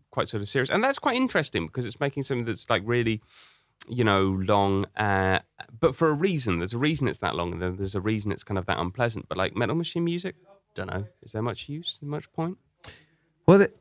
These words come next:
Speaker 2: it's interesting 'cause I was, I was watching this YouTube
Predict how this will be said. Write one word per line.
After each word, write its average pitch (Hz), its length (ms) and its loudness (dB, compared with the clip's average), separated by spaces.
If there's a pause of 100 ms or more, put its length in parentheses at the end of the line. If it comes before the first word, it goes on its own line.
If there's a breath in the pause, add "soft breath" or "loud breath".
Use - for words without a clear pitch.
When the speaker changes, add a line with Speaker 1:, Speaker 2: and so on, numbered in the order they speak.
(160)
Speaker 2:
it's - 220 4
interesting 202 340 6
'cause 190 140 8
I 175 60 10
was, 165 240 8
I 151 100 8
was 156 240 8
watching 180 440 6
this 156 200 6
YouTube 143 720 6